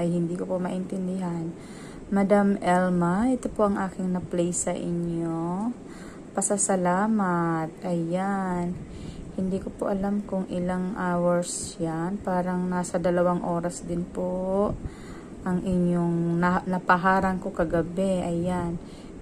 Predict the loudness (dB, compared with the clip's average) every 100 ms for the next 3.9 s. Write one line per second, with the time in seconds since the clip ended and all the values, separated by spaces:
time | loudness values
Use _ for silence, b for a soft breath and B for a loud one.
0 | -2 2 4 4 4 2 0 2 2 2
1 | 4 2 2 0 2 2 2 0 -2 -2
2 | 0 0 0 -2 2 0 2 -2 0 0
3 | -2 -4 -8 -4 -4 -4 -4 -4 -6